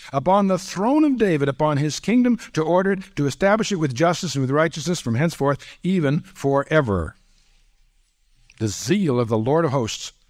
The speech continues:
shall perform this. Zeal of the Lord of hosts, the jealousy of the Lord of hosts.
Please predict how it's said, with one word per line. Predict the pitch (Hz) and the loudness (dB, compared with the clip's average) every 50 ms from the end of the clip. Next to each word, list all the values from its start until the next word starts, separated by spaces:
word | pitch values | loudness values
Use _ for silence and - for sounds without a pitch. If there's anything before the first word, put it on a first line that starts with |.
| _ _ | _ _
shall | - - - 107 104 107 101 - _ _ _ _ | -8 -4 -2 0 0 0 -2 -4 _ _ _ _
perform | - 107 - - 139 135 120 107 | -6 -4 -2 0 0 2 2 0
this. | 92 76 - - - - - - _ _ _ _ _ _ _ _ _ _ | -2 -4 -6 -10 -12 -12 -16 -20 _ _ _ _ _ _ _ _ _ _
Zeal | 104 92 104 135 143 147 143 135 | -8 -2 0 2 2 2 2 0
of | 120 | 2
the | 127 | 2
Lord | 127 127 120 | 2 2 2
of | 104 | 2
hosts, | 120 107 - - | 0 -2 0 -2
the | 117 | -4
jealousy | 110 95 - - 151 165 175 160 123 - - - 113 104 | -4 -2 -2 2 4 4 4 4 2 0 -2 -2 -2 -2
of | 104 101 | -2 -2
the | 104 | -2
Lord | 104 107 107 107 | 0 0 0 -2
of | 101 | -2
hosts. | 95 101 82 - - | -4 -6 -8 -8 -12